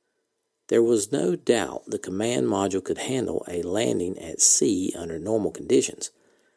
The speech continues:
The technicians had tested it, and the thing had come through with flying colors. But if a water landing was to be the primary recovery mode,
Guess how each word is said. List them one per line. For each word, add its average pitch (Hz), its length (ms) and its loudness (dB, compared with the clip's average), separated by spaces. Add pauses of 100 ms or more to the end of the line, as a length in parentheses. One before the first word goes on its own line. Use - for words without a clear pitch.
(240)
The - 40 -2
technicians 131 640 2
had - 220 -2
tested - 360 2
it, - 240 0
and 90 460 -8
the - 80 -8
thing 127 380 -4
had - 240 -6
come 110 240 0
through 110 480 4
with 87 240 2
flying 110 480 -4
colors. - 460 -4 (720)
But - 300 2 (480)
if - 100 -6
a 95 60 4
water 147 260 4
landing 110 520 4
was 107 260 4
to 98 140 0
be 92 420 0
the - 100 -12
primary 104 640 -2
recovery 110 540 0
mode, 78 380 -6